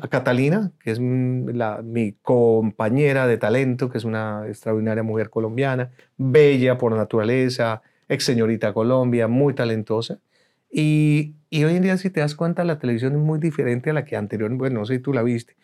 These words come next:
que era la gran parafernalia de los grandes estudios que todavía siguen existiendo,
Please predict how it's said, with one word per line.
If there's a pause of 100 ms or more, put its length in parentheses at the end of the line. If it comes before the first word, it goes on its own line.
(240)
que
era
la
gran
parafernalia (260)
de
los
grandes
estudios
que
todavía
siguen
existiendo,